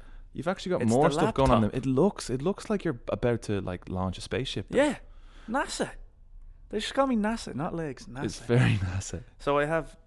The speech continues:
Speaker 2: Doc's old laptop that just, basically just using the fucking hard drive or whatever, and then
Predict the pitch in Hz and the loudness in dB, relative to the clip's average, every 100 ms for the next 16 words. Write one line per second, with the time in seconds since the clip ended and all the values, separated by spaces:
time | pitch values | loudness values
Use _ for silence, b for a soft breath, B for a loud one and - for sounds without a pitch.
0 | - 160 160 160 - 127 131 127 120 - | -2 2 2 0 -2 0 0 -2 -4 -6
1 | 113 113 113 - - 120 - - - b | -8 -8 -10 -10 -8 -8 -10 -18 -20 b
2 | b - 139 165 - 127 117 120 120 120 | b 0 2 2 -2 -8 -6 -4 -4 -4
3 | 120 110 113 113 110 110 107 - 113 107 | -8 -8 -12 -12 -10 -8 -8 -8 -10 -8
4 | 107 107 107 107 110 107 107 | -10 -10 -10 -10 -10 -10 -10